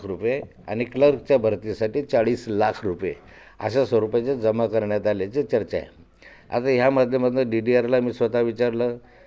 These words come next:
की तुम्ही परवानगी कशी दिली भरण्याची, कारण मागच्या सोळा, दोन हजार सोळाच्या सुमारास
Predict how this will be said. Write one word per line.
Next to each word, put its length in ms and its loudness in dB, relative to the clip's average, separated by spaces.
की 120 0
तुम्ही 300 0
परवानगी 600 2
कशी 160 -2
दिली 300 0
भरण्याची, 560 0
कारण 160 0
मागच्या 500 2
सोळा, 320 2
दोन 300 2
हजार 240 4
सोळाच्या 540 2
सुमारास 600 -2